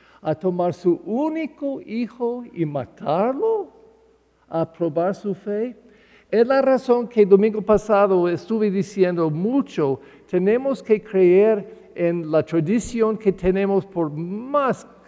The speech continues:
casi dos mil años, que Dios es inmutable, es un atributo de Él. Dios es perfecto, yo creo, la iglesia cree eso, es perfecto. No puede cambiar porque es perfección.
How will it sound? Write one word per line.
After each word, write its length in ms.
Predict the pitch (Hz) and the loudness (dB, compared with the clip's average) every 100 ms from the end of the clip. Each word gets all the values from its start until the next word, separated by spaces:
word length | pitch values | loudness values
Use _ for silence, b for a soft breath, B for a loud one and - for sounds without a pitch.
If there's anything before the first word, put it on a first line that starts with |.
| 214 190 | -8 -6
casi 380 | 262 262 262 202 | -4 -4 -2 0
dos 280 | 170 156 | 0 0
mil 200 | 170 147 | -6 -6
años, 520 | 139 131 127 123 127 _ b b b _ | -4 -6 -12 -16 -18 _ b b b _
que 220 | 165 156 | 2 2
Dios 460 | 151 180 226 226 | 4 6 6 4
es 340 | 214 190 180 - - | 0 0 -2 -4 -8
inmutable, 1200 | - 196 214 196 202 202 170 156 131 131 123 - - _ _ b b | 2 2 4 2 2 0 0 0 0 -6 -10 -12 -20 _ _ b b
es 260 | - 156 185 | -2 0 0
un 140 | 165 | 0
atributo 760 | 185 190 196 160 233 254 - 185 | -2 0 0 0 0 -2 0 0
de 360 | 170 160 147 | 2 0 0
Él. 260 | 127 - - b b b b _ | -2 -8 -20 b b b b _
Dios 380 | 185 247 294 - | 2 4 4 -2
es 140 | 269 | -6
perfecto, 880 | - 226 - - 254 - - 123 - - _ _ _ | -4 -4 -4 -2 -2 -4 -10 -10 -10 -18 _ _ _
yo 180 | - 131 | -8 -6
creo, 400 | - 135 143 202 190 - _ _ _ _ | -6 -4 -2 -2 -4 -20 _ _ _ _
la 160 | 139 135 | -4 -4
iglesia 420 | 120 160 160 185 | 0 2 4 0
cree 340 | 175 202 196 | -2 -2 0
eso, 300 | 202 - 240 247 b b - | -2 -4 -10 -12 b b -8
es 140 | 180 | -4
perfecto. 760 | 208 190 - 233 - - - b b | -2 -4 -2 -4 -4 -14 -20 b b
No 280 | 196 247 254 | 4 4 4
puede 320 | - 277 269 | 0 0 0
cambiar 580 | - 233 226 220 262 285 | -2 -4 -4 -2 0 0
porque 420 | 226 196 214 214 | -4 -2 2 4
es 100 | 220 | 2
perfección. 960 | 214 226 220 226 214 - 240 320 214 | 0 -4 -2 -6 -8 -10 -8 -8 -10